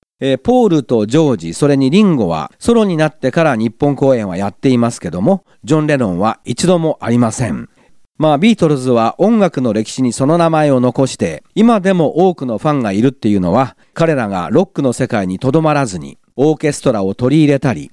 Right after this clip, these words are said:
コーラスの素晴らしいバラードの曲などを作ったりした姿勢が、その後の世代のミュージシャンたちに多大な影響を与えたからと言われますけども、そんなわけで彼らをリスペクトする有名なミュージシャンたちによるカバーの曲もたくさんありますね。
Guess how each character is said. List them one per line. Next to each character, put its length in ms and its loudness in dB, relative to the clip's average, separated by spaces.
コ 200 2
ー 20 2
ラ 100 0
ス 140 -10
の 140 -4
素 120 -6
晴 120 0
ら 120 0
し 220 -4
い 40 -2
バ 140 -2
ラ 160 2
ー 40 0
ド 100 0
の 100 0
曲 240 -4
な 100 2
ど 120 0
を 100 -2
作 200 -6
っ 20 -8
た 200 -4
り 120 -4
し 60 -14
た 120 -8
姿 380 -2
勢 20 -2
が、 240 -2
そ 160 0
の 180 2
後 180 -2
の 100 0
世 140 0
代 180 0
の 140 -2
ミ 140 2
ュ 20 4
ー 20 4
ジ 140 -4
シ 100 -10
ャ 60 -6
ン 80 -8
た 120 -8
ち 120 -10
に 260 -4
多 140 -2
大 200 2
な 120 2
影 260 0
響 220 0
を 60 2
与 200 -2
え 40 -4
た 120 -6
か 100 -6
ら 120 -2
と 100 2
言 140 -2
わ 80 0
れ 100 2
ま 140 0
す 100 -12
け 80 -4
ど 100 -6
も、 280 -12
そ 140 2
ん 40 2
な 100 2
わ 120 2
け 120 -4
で 220 -2
彼 220 0
ら 140 2
を 80 -2
リ 140 -2
ス 80 -8
ペ 120 0
ク 80 -12
ト 140 -2
す 140 -12
る 180 -6
有 180 4
名 200 2
な 160 0
ミ 120 0
ュ 40 4
ー 40 2
ジ 120 -8
シ 100 -4
ャ 60 -2
ン 80 -4
た 120 -6
ち 120 -6
に 100 0
よ 100 -2
る 140 -6
カ 220 0
バ 180 0
ー 60 0
の 100 -2
曲 300 -4
も 260 0
た 160 -2
く 60 -12
さ 160 0
ん 160 -2
あ 40 -8
り 120 2
ま 100 2
す 100 -12
ね。 380 0